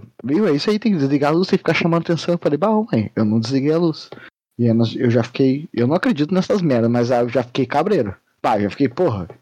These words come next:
a luz tá queimando", sei lá, um negócio assim, né? Mas aí o rolê mais estranho que aconteceu, logo que a gente se mudou,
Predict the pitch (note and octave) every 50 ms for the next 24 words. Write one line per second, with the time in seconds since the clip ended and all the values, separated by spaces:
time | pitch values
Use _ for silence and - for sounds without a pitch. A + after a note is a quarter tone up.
0 | - - _ - A2+ A#2 A#2+ B2 A#2 - C3+ B2 - E3 F#3 A#3 C4+ C4+ B3 G#3+
1 | D#3 B2 A2+ - C#3 B2+ C3 B2+ B2+ A#2 A2+ A2+ B2 B2 A#2+ A#2+ C3 D#3+ D#3 -
2 | - D#3 C#3+ C3 A2+ A2 - - - - - _ _ _ _ _ - - A#2 C3
3 | C3+ C3+ C3 C#3 C#3+ C3 C#3 C#3+ C#3+ D3 E3+ D3+ C#3+ D3 D3 C#3 B2 C3+ D#3+ D#3+
4 | F3 - - - - C3+ C3+ C#3 D3+ D3+ D3 C3+ C#3+ C3+ B2 - - - B2+ A#2
5 | A2+ A2 A2 - A#2 A#2+ C3 C3 - C#3 C3 A#2+ B2 - C#3 B2 A#2+ A2+ G2+ A2
6 | A#2 B2 C3+